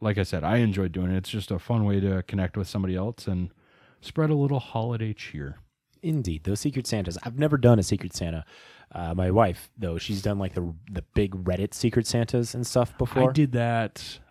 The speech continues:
Speaker 1: I did a Doctor Who one that, of that one, actually. Speak-, Doctor Who, surprisingly. I know, you're shocked.
Speaker 2: I think it's kind of a, a, an interesting concept, and, uh, honestly not surprised to know that there are Magic players out there that's doing an M T G Secret Santa and stuff as well, you know?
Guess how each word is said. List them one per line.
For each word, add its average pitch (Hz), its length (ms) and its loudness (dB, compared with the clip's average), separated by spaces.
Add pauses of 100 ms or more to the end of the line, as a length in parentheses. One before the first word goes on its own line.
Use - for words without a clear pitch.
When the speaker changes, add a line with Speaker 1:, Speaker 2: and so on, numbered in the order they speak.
Speaker 1:
I 127 100 -2
did 185 180 0
a 123 80 0
Doctor 98 380 -4
Who 101 120 -4
one 85 200 -4
that, 62 200 -12 (140)
of 87 140 -6
that - 200 -8
one, 80 140 -8
actually. 71 360 -10 (200)
Speak-, 104 500 -2
Doctor 85 340 -6
Who, 87 180 -4 (320)
surprisingly. 87 680 -4
I 104 120 -2
know, 85 200 0
you're 95 100 -4
shocked. 80 440 -14 (540)
Speaker 2:
I 135 100 2
think 175 160 6
it's 160 80 0
kind 165 160 4
of 147 80 4
a, - 20 8 (180)
a, 139 280 4
an 143 80 2
interesting 135 360 0
concept, 113 460 2
and, 92 180 -2 (100)
uh, 95 200 -10
honestly 95 320 -6
not 82 140 -6
surprised 82 480 -4
to 87 40 -2
know 85 180 2
that 82 180 -2
there 85 140 0
are 82 40 -2
Magic 85 260 -4
players 82 320 -4
out 85 120 -6
there 85 160 -4
that's 85 200 -6
doing 85 240 -6
an 82 120 -6
M 87 140 -4
T 95 160 -6
G 87 280 -10
Secret - 360 -8
Santa 78 380 -8
and 78 140 -16
stuff - 320 -14
as 80 160 -10
well, 98 160 -8 (200)
you 85 60 -14
know? 85 100 -12